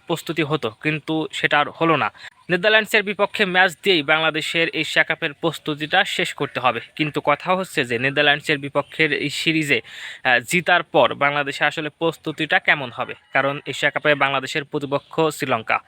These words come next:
এরপর রয়েছে আফগানিস্তান। যদিও প্রথম ম্যাচটা হংকংয়ের বিপক্ষে বাংলাদেশ হয়তো অনায়াসে জিতবে, কিন্তু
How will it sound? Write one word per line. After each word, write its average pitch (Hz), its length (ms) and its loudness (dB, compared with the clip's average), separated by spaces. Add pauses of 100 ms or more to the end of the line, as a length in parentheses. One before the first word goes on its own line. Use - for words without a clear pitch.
(360)
এরপর 139 380 4
রয়েছে 147 300 0
আফগানিস্তান। 127 720 -2
যদিও 147 240 0
প্রথম 147 300 -4
ম্যাচটা 156 300 -2
হংকংয়ের 147 460 -2
বিপক্ষে 143 440 -2
বাংলাদেশ 180 380 0
হয়তো 160 200 2
অনায়াসে 147 480 2
জিতবে, 143 340 -2 (100)
কিন্তু 147 400 -2